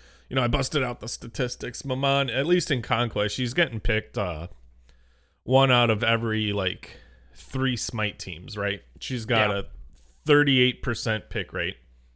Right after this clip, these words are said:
Speaker 1: I was actually surprised in Conquest. Guess the number two most god picked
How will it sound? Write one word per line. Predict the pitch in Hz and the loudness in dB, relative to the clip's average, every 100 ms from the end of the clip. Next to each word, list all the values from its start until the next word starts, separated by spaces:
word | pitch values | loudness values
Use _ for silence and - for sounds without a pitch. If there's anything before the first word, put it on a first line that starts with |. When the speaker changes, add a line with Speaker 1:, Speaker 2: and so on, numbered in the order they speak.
| _ _ _ _ _ _ _ _ _ - | _ _ _ _ _ _ _ _ _ 2
Speaker 1:
I | 151 | 6
was | 185 147 | 6 6
actually | 170 208 240 240 | 4 4 0 -2
surprised | 185 185 208 185 - | -2 2 2 2 2
in | 185 | 0
Conquest. | - 147 185 127 104 - - - _ _ _ _ _ - | 0 -2 -2 0 0 -2 -12 -20 _ _ _ _ _ 2
Guess | 165 233 - | 4 4 2
the | 247 262 | 0 4
number | 165 196 226 | 4 4 2
two | 220 214 214 | 0 -2 -2
most | 160 135 196 - 127 | 2 2 2 -2 0
god | - 262 180 | 4 4 4
picked | - 302 262 - | 2 2 0 -6